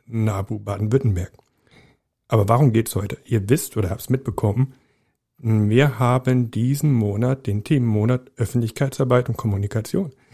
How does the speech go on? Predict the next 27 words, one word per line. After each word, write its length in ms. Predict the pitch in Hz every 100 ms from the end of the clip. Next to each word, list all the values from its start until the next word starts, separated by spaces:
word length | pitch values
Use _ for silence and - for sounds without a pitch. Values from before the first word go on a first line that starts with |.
| - - -
Es 180 | 117
geht 160 | - 113
darum, 260 | 104 101 104
richtig 600 | 104 98 120 143 123 -
zu 100 | -
kommunizieren. 800 | 110 95 90 - - - 131 143
Und 140 | 110
das 100 | 123
ist 120 | 123
für 100 | -
Landwirtinnen 560 | 117 131 147 143 131 127
und 80 | 120
Landwirte 480 | 131 127 131 127
ein 160 | 120 113
ganz 340 | 123 123 -
großes 640 | - - 147 165 - 104 - _ _
Thema. 420 | - 127 107 143 - _ - - - - - - _
Und 580 | - 147 160 180 151 - -
darum 460 | 110 110 139 185
ist 220 | 117 -
dieser 260 | - 101 92 - _
Titel 360 | - - 110 -
auch, 340 | 101 117 127 - _ _ _ _ _ _ -
Wir 380 | 101 98 117 - _
machen 500 | 110 92 98 135 123 _
euch 340 | - 98 113 - _ _ _ _ _ -
satt. 380 | 107 92 -